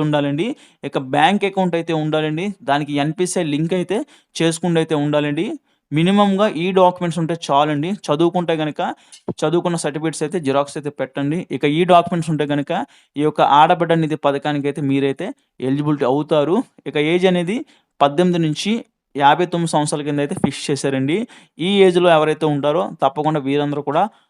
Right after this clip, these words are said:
ఈ యొక్క పథకానికి సంబంధించి అయితే అప్లై అయితే చేసుకోవచ్చండి. వీరికైతే డబ్బులు అయితే ఇవ్వడం అయితే జరుగుతుంది, వస్తాయండి. ఇక గరిష్టంగా ఇంటికి ఈ యొక్క పథకాన్ని అయితే ఒక్కరికైతే ఇవ్వాలని అయితే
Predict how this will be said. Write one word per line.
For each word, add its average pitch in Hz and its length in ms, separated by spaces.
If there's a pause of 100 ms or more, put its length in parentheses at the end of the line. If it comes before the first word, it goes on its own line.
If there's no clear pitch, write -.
(220)
ఈ - 60
యొక్క 175 160 (100)
పథకానికి 143 400
సంబంధించి 135 360
అయితే 139 140
అప్లై 143 240
అయితే 135 120 (100)
చేసుకోవచ్చండి. 139 680 (380)
వీరికైతే 139 400
డబ్బులు 131 240
అయితే 156 140 (200)
ఇవ్వడం 127 260
అయితే 127 140 (100)
జరుగుతుంది, 135 520
వస్తాయండి. 131 480 (400)
ఇక 160 200
గరిష్టంగా 196 500 (100)
ఇంటికి 165 400 (220)
ఈ - 80
యొక్క 170 240
పథకాన్ని 151 380
అయితే 143 140 (500)
ఒక్కరికైతే 175 520
ఇవ్వాలని 147 380
అయితే 139 120